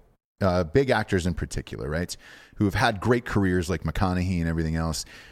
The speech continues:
I think you're able to reflect a little bit, knowing that the end is coming movie-wise and things like that, um, to the point where you're like, "All right, cool, man. I, I'm not sure where the career is going, but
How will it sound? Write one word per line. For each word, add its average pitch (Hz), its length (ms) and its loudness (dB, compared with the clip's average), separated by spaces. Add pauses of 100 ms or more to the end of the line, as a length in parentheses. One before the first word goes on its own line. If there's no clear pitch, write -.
(440)
I 123 60 4
think 208 260 0
you're 156 160 4
able 139 240 2
to - 160 -4
reflect 117 520 2
a 110 40 4
little 92 260 2
bit, 85 520 0
knowing 113 360 4
that 101 140 2
the 98 160 -4
end 92 200 0
is - 120 -6
coming 98 480 -2
movie-wise 101 680 0
and 90 120 -2
things 98 220 0
like 104 140 -2
that, 104 260 0 (380)
um, 87 500 0 (320)
to 123 160 2
the 101 100 2
point 131 340 0
where 110 100 2
you're 107 180 2
like, 98 360 0
"All 170 100 4
right, 117 260 2 (600)
cool, 165 180 2
man. 107 280 2
I, - 120 2
I'm 185 140 -4
not 202 180 -2
sure 135 300 2
where 139 100 0
the 131 80 -2
career 113 460 2
is 85 140 -2
going, 113 500 2
but 95 420 0